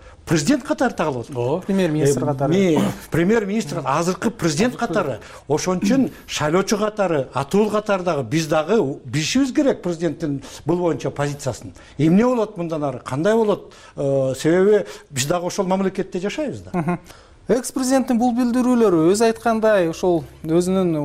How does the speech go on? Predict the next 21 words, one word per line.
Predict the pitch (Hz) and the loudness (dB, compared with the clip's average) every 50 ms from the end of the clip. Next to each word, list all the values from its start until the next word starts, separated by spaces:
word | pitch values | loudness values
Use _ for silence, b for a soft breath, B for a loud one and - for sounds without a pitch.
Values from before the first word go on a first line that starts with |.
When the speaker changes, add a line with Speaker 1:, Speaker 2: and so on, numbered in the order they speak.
| 143 | 0
Speaker 3:
мурдагы | 147 160 170 170 185 175 170 165 | 0 0 0 2 0 0 -2 -4
партиялашына | 165 - 175 185 190 175 - - 180 175 165 160 156 - - 156 151 156 156 151 151 147 139 | -4 0 2 2 2 2 2 0 2 2 2 2 0 -2 -4 -2 0 2 4 4 4 2 2
же | 143 151 | 2 2
болбосо, | 156 156 160 160 160 156 - - 175 170 156 143 - B B B B B B B B B | 2 2 2 0 0 0 0 0 2 2 2 0 -2 B B B B B B B B B
э, | - 131 131 | -8 -4 0
Speaker 2:
Досуна. | 147 170 165 156 160 170 160 156 | 2 2 2 2 2 2 2 2
Speaker 3:
досуна | 240 262 247 - 269 240 226 226 220 208 190 175 165 160 160 160 165 160 127 | 0 -2 -2 -4 -2 0 2 4 4 4 4 4 2 2 2 2 0 0 0
карата | 196 208 220 220 214 - 233 220 | 2 2 2 2 2 2 2 2
өзү | 214 226 220 226 | 2 2 2 2
айткандай | 220 214 220 226 214 208 208 190 | 0 0 0 -2 -2 0 -2 -2
чындыкты | - - 226 220 214 226 220 - - 226 | -4 -4 -6 -4 -4 -6 -8 -8 -8 -6
көзгө | 185 202 226 220 208 226 214 | -2 -2 -2 -2 -2 -2 0
сайып | - 233 214 208 175 | 2 2 2 2 2
көрсөтүү | 202 220 208 - 240 226 - 233 233 | 2 2 2 2 0 0 2 2 2
болдубу | 240 240 247 254 302 339 339 | 2 2 2 4 4 4 4
же | - 233 | 4 2
кайсы | 208 233 226 220 - 240 | 0 0 -2 -2 0 -2
бир | 233 220 | 0 0
деңгээлде | 202 226 220 220 226 220 208 190 156 180 | 0 0 2 2 2 2 4 4 4 4
эскертүү | 220 - - - 247 240 247 - 240 226 202 | 4 2 2 0 0 0 0 0 0 2 2
катары | 185 180 185 180 170 165 156 | 2 0 2 2 2 0 0